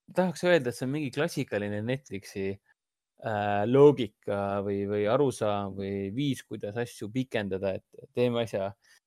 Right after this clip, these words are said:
laiemaks ja suuremaks, paneme eri narratiivi sisse, paneme inimesed seiklema. Kõik selle nimel, et kolmas hooaeg, neljas hooaeg oleks veelgi, äh, veelgi, veelgi selline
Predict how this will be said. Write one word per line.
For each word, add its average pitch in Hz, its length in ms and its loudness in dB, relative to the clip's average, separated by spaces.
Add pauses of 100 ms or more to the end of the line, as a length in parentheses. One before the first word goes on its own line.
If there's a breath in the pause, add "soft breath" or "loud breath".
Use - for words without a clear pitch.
(180)
laiemaks 117 520 2
ja 113 80 -8
suuremaks, 104 680 -4
paneme 113 320 -2
eri 123 160 4
narratiivi 110 560 0
sisse, 117 340 -6
paneme 123 300 -2
inimesed 113 240 -4
seiklema. 98 680 -4 (720)
Kõik 147 140 0
selle 143 220 4
nimel, 127 320 2
et - 420 -4
kolmas 127 380 -2
hooaeg, 104 260 0
neljas 120 300 -2
hooaeg 98 240 -2
oleks 98 260 -6
veelgi, 107 540 -2 (320)
äh, - 840 -20
veelgi, 107 340 -4 (240)
veelgi 104 400 -4
selline 98 380 -4